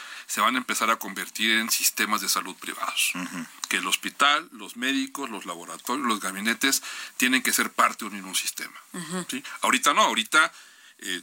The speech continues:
Speaker 1: todos somos independientes, porque el sector privado fue creciendo en función de las deficiencias que tenía el sector público.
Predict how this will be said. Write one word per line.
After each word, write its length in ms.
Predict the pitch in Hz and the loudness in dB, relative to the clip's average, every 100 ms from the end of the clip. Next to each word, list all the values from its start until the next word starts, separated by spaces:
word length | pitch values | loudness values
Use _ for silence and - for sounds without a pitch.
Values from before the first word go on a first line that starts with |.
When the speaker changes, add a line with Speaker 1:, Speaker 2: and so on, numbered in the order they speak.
| - | -6
Speaker 1:
todos 240 | 113 147 | 0 2
somos 220 | 143 143 131 | 2 0 -2
independientes, 760 | 95 87 87 143 135 - - - | -4 -8 0 0 0 -4 -14 -10
porque 220 | 98 - | -6 -2
el 60 | 104 | 0
sector 320 | 104 - 123 | -2 -2 -2
privado 360 | 170 143 139 139 | 2 4 4 2
fue 160 | 127 | -2
creciendo 500 | 143 143 - 120 113 | -2 0 2 2 2
en 60 | 127 | -4
función 320 | - 98 - | -4 -2 -2
de 80 | 107 | 2
las 140 | 120 92 | 2 2
deficiencias 600 | - 104 113 110 135 - | 0 2 4 2 2 0
que 120 | - | 0
tenía 180 | 82 95 | -4 0
el 60 | |
sector 280 | - - 120 | 0 0 -2
público. 500 | - 233 208 - - | -2 0 0 -2 -6